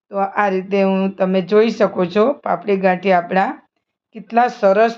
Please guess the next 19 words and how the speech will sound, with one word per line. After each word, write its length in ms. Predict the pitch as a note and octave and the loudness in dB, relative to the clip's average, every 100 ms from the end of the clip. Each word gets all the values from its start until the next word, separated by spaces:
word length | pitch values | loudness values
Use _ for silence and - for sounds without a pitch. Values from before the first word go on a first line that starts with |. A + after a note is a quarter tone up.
| - | 2
તૈયાર 300 | G3 G3+ G3+ | 4 4 2
થયા 320 | G#3 G3+ G#3 | 2 2 2
છે, 140 | G#3 | 2
એ 100 | G3+ | 2
પણ 260 | A3+ A#3+ A#3 | 2 2 2
આપણે 280 | G#3 G3+ G#3+ | 0 0 2
આજે 320 | F#3+ G#3 C4 | 2 2 0
જારા 460 | G#3 F3+ F3 G3 | 2 2 2 2
વગર. 360 | F#3+ F#3 F#3 A#3 - _ _ _ _ _ | 2 2 2 0 -2 _ _ _ _ _
અને 300 | F#3 F#3+ G3 G3 - _ _ _ | -4 0 0 -2 -10 _ _ _
તેલ 260 | G#3 A3 | -2 -2
તમારે 460 | A3+ G#3 G#3 G#3 A3 D4+ E4+ _ _ _ _ _ | 0 0 2 2 2 -2 -6 _ _ _ _ _
બહુ 260 | G3 A3 A#3 | -4 -4 -4
સ્લો 420 | - - G#3 G#3+ | -10 -2 2 2
ધીમું 400 | F3+ G3 G3+ A3 | 2 2 2 4
રાખવું 420 | G#3 G3+ A3+ A3 | 2 0 -2 0
અને 180 | F#3+ F#3+ | 2 0
પછી 360 | - F#3 - | 0 -2 -2
એને 380 | G3+ F#3 G3 C#4 | -2 2 2 0